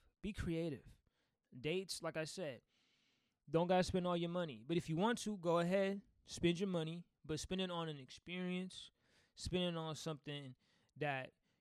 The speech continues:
you will, can remember, that you can take to the grave. Don't just be blowing, like, f-, blowing money on food, because, and, 'cause if, if you, I, I will say this,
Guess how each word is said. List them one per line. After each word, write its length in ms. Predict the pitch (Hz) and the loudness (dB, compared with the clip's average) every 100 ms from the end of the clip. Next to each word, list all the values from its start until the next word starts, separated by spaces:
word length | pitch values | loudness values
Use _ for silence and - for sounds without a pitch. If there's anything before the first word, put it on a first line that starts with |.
| - | -4
you 140 | 151 | 0
will, 220 | 147 139 - | 0 -2 -8
can 180 | - 147 | -6 -6
remember, 380 | 131 156 175 175 | -2 0 2 2
that 240 | 151 - | 0 -4
you 60 | - | -14
can 100 | 135 | -12
take 240 | - 143 | -10 -10
to 100 | - | -12
the 80 | 120 | -14
grave. 520 | 110 175 180 170 165 - _ _ _ _ _ 143 | -2 0 2 0 -4 -10 _ _ _ _ _ -6
Don't 260 | 170 190 240 180 | -2 -2 -6 -10
just 160 | 175 | -6
be 60 | 165 | -6
blowing, 460 | 151 160 160 151 147 170 | -2 -2 -2 -4 -8 0
like, 320 | 156 143 135 _ _ _ _ _ _ _ _ | 2 2 -2 _ _ _ _ _ _ _ _
f-, 200 | - - | -20 -10
blowing 340 | 135 180 226 226 | 6 10 10 10
money 220 | 208 196 | 6 2
on 140 | 160 | 0
food, 560 | 147 - 175 185 185 185 - - - - - _ _ _ _ _ _ - | -4 4 6 6 4 -2 -12 -20 -20 -20 -20 _ _ _ _ _ _ 0
because, 440 | 202 202 175 - _ _ _ _ _ - | 6 8 6 2 _ _ _ _ _ 0
and, 160 | 208 - 190 | 0 0 -2
'cause 160 | 196 175 | 0 0
if, 100 | 151 _ 160 | -2 _ -2
if 320 | 175 165 170 | 0 0 -6
you, 80 | - - - | -12 -12 -2
I, 40 | 160 | 2
I 260 | 151 151 | 4 4
will 100 | 147 | 0
say 160 | - 147 | 2 0
this, 220 | 123 - | -2 -10